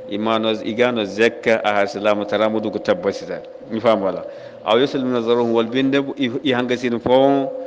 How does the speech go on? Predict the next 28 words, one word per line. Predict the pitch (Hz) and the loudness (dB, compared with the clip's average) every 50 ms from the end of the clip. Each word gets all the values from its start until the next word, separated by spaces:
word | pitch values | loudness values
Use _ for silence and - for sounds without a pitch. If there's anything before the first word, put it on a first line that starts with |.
| - - - - - - - | -10 -12 -12 -12 -12 -8 -4
i | 127 | -2
mu | 131 127 | -2 0
guna | 123 127 123 123 113 | 0 0 -2 0 0
ka | 127 | -2
kai | 120 - 143 131 117 113 | -2 2 4 4 4 4
ga, | 107 117 123 131 139 - - - | 4 4 4 4 2 0 -6 -6
i | - 120 | -4 -2
mu | 117 | -2
di | 117 123 123 | -2 -2 -4
kan | 120 - 139 127 | -2 -2 -2 0
bore | 117 117 120 127 127 | 4 4 4 4 2
kan | 127 127 120 | 0 0 0
wura | 120 120 117 117 | 4 4 4 4
sa | - 123 | 2 0
ini | 113 117 113 113 | -2 0 0 0
no | 110 110 113 | 0 0 0
zakka | 113 110 123 123 - 120 | 2 4 2 2 4 2
wodi | 107 113 120 117 117 117 | 2 2 2 2 0 0
mu | 117 113 | -2 0
gemo | 104 113 113 117 110 | 2 2 4 4 2
cende | 104 - - 110 110 113 110 | 0 2 -2 0 0 0 -2
ka | - 113 | -2 -2
te | 104 107 | -4 -2
gemo | 98 107 107 110 110 107 | -4 -4 -2 -2 -4 0
ka | - 107 98 | 0 0 0
ka | - | 0
ta | - 101 101 | 0 0 0
islamu. | 98 - - 95 98 90 92 92 87 - | 0 0 -2 -4 -2 -2 -2 -4 -6 -10